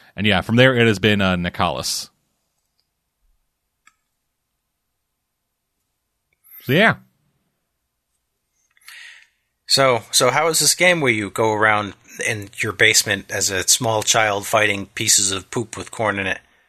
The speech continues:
Speaker 1: It's fun. It's a, it's a lot of fucking fun. I basically am using this game as, like, I'm not doing anything. I might as well play this for, like, a few fucking minutes.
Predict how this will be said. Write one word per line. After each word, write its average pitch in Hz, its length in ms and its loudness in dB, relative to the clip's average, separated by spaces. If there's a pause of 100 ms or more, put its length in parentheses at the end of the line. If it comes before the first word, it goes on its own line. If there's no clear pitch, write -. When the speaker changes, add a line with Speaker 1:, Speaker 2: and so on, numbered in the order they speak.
(320)
Speaker 1:
It's 262 120 -8
fun. 208 260 2
It's 120 140 2
a, 123 160 2
it's 120 120 -4
a 107 40 0
lot 120 200 2
of 113 40 0
fucking 90 200 0
fun. 76 260 -4 (480)
I 147 60 0
basically 240 360 4
am 170 180 2
using 156 200 2
this 135 120 6
game 131 320 2
as, 107 480 2
like, 92 300 0 (720)
I'm 123 100 4
not 143 180 4
doing 131 180 4
anything. 139 320 2
I - 20 2
might 117 120 4
as 107 80 2
well 113 100 4
play 107 220 2
this 110 160 0
for, 123 100 -2
like, 120 120 2
a - 40 -6
few 127 140 0
fucking 131 240 -2
minutes. 135 340 -4